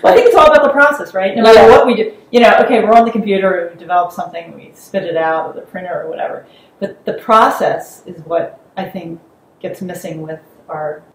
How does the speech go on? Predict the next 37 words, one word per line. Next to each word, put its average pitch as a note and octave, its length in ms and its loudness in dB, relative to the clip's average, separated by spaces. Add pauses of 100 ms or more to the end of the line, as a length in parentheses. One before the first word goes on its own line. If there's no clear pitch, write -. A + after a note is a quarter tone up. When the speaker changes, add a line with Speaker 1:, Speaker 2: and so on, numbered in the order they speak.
(140)
Speaker 1:
our F#3 100 -8
tools E3+ 360 -10
today - 240 -14
sometimes. - 580 -18
For A3+ 120 -2
me, - 220 -4
again, F3+ 340 -8 (460)
that G3 240 -2
process A3 460 -8
of D#3 100 -18 (380)
getting F#3 340 -6
to - 300 -10 (600)
that E3 180 -8
end D#3+ 180 -14
result, D#3+ 360 -10 (160)
that - 200 2
was A3 200 -6 (320)
the F3+ 80 -12
most F3+ 500 -12 (340)
interesting F#3+ 420 -10
part G#3 280 -4
of - 220 -8 (160)
the D3+ 80 -20
end C#3+ 120 -20
result. D#3 340 -16
Speaker 2:
Yeah. - 540 -2 (420)
'Cause G#3 120 -4
there's G3+ 180 -2
a G3+ 80 2
lot G3 220 4
of, F#3+ 120 -2 (280)
you G3+ 100 -8
know, F3+ 360 0
exploration F#3 880 -4
and F3+ 180 -4
Speaker 1:
Yeah. E4+ 100 6
Speaker 2:
imagination F#3+ 1120 0